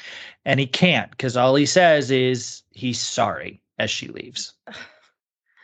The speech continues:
Speaker 1: Thus
Speaker 2: Yes.
Speaker 1: endeth Brucus.
Speaker 2: Uh, part deux. <laughs>
Speaker 1: Yes.
Speaker 2: No, that moment was like, it was very almost cinematic.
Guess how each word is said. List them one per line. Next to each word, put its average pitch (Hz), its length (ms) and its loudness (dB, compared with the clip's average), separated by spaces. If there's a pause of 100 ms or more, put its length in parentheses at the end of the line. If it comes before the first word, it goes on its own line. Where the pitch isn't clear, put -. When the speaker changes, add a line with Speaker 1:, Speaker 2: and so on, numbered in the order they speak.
(1040)
Speaker 1:
Thus 180 240 4
Speaker 2:
Yes. 196 80 4
Speaker 1:
endeth 226 300 4 (560)
Brucus. - 760 -8 (280)
Speaker 2:
Uh, 208 420 -14 (800)
part 247 260 0
deux. 208 360 -2
<laughs> - 40 -20 (540)
Speaker 1:
Yes. 139 480 0 (500)
Speaker 2:
No, 247 260 4
that 294 200 4
moment 359 360 -2
was 277 200 -2
like, 240 320 0
it 254 60 -2
was 240 160 0
very 320 340 4
almost 226 440 -2
cinematic. 208 600 -2